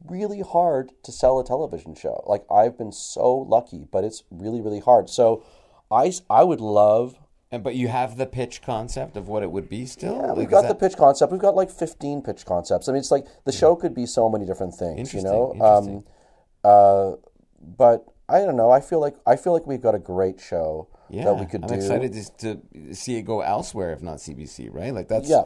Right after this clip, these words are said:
Speaker 1: Oh, no,
Speaker 2: that's
Speaker 1: for sure.
Speaker 2: exciting too,
Speaker 1: We've
Speaker 2: is,
Speaker 1: been
Speaker 2: like,
Speaker 1: pitching it
Speaker 2: that
Speaker 1: elsewhere.
Speaker 2: prospect, right?
Speaker 1: And,
Speaker 2: Yeah.
Speaker 1: and I feel like
Speaker 2: Great.
Speaker 1: this, this show could be a great thing, um, if it works. I'm
Speaker 2: Yeah,
Speaker 1: not,
Speaker 2: yeah.
Speaker 1: it's, it's not like
Speaker 2: You're
Speaker 1: it
Speaker 2: not
Speaker 1: was
Speaker 2: gonna force it,
Speaker 1: No,
Speaker 2: right?
Speaker 1: it can't be forced. And,
Speaker 2: Okay.
Speaker 1: and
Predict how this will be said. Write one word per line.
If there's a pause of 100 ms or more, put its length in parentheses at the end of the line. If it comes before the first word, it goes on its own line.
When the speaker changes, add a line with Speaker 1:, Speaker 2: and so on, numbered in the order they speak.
(120)
Speaker 1:
Oh,
no,
Speaker 2:
that's
Speaker 1:
for
sure.
Speaker 2:
exciting
too,
Speaker 1:
We've
Speaker 2:
is,
Speaker 1:
been
Speaker 2:
like,
Speaker 1:
pitching
it
Speaker 2:
that
Speaker 1:
elsewhere.
Speaker 2:
prospect,
right?
Speaker 1:
And,
Speaker 2:
Yeah.
Speaker 1:
and (100)
I
feel
like
Speaker 2:
Great. (320)
Speaker 1:
this,
this
show
could
be
a
great
thing, (200)
um,
if
it
works.
I'm
Speaker 2:
Yeah,
Speaker 1:
not, (180)
Speaker 2:
yeah.
Speaker 1:
it's,
it's
not
like
Speaker 2:
You're
Speaker 1:
it
Speaker 2:
not
Speaker 1:
was
Speaker 2:
gonna
force
it,
Speaker 1:
No,
Speaker 2:
right?
Speaker 1:
it
can't
be
forced.
And,
Speaker 2:
Okay.
Speaker 1:
and